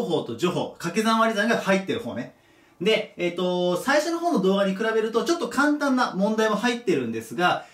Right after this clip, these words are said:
正確に、あ、もちろん十問全部正解を目指すところ、正確に解くっていうところと、あと、早く解くっていう。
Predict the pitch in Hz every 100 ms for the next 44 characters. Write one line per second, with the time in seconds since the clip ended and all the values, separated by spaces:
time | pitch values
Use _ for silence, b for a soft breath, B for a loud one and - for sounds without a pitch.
0 | B - - 277 311 302 254 233 208 -
1 | - 190 - 143 220 180 117 143 175 117
2 | - 170 165 156 147 113 156 175 139 107
3 | - 127 131 - 196 202 196 214 190 208
4 | 196 - - 147 151 180 196 196 185 B
5 | B 196 - - - - 349 370 277 -
6 | 160 123 110 107 92